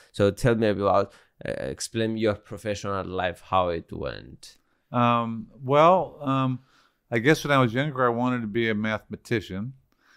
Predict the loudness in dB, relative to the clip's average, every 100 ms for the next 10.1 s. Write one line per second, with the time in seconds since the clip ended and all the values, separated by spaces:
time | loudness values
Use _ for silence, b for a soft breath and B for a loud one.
0 | b b -8 -2 0 0 -2 -4 -8 -8
1 | -4 -2 0 -2 -4 -8 -10 0 2 2
2 | 0 -2 -6 -10 -6 -6 -8 -8 -4 -2
3 | -2 -2 -4 -6 -6 -6 -8 -8 -8 -4
4 | 0 0 0 -6 -10 -8 -8 -6 -6 -2
5 | 0 0 -2 -6 -6 -6 -6 -2 -2 -2
6 | -10 -6 -6 -6 -8 -8 -8 -8 -8 -10
7 | -10 -12 -6 -2 0 2 0 -4 -14 _
8 | _ -16 -16 -10 -6 -4 -6 -6 -8 -10
9 | -12 -12 -10 -10 -10 -12 -18 -10 -10 -10
10 | -14